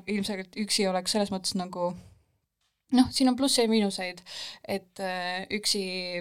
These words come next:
sa ei saa oma ülesandeid jagada, sa pead kõik ise ära tegema, mis on h-, nagu hoomatav ilmselgelt, on ju, aga kõige toredam osa sellest on ikkagi teiste inimestega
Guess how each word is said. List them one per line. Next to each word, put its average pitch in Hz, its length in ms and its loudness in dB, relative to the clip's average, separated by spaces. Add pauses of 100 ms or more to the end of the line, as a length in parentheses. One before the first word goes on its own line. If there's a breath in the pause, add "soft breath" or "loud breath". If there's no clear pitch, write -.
(180)
sa - 100 -8
ei 185 80 -4
saa 185 240 2
oma 180 160 -2
ülesandeid 220 480 2
jagada, 262 320 0
sa 233 80 -8
pead 196 240 -6
kõik 202 240 -6
ise - 100 -2
ära 214 160 4
tegema, 202 500 -2
mis 208 220 -2
on 208 120 0 (320)
h-, - 280 -20
nagu 185 360 -14 (460)
hoomatav 220 520 0
ilmselgelt, 185 640 -8
on 190 160 -8
ju, 190 80 -4 (480 soft breath)
aga 196 320 -2 (760)
kõige 196 360 -2 (140)
toredam 190 420 0
osa 190 160 -6
sellest 185 380 -6
on 180 100 -10
ikkagi 180 420 -12
teiste 185 300 -10
inimestega 180 640 -8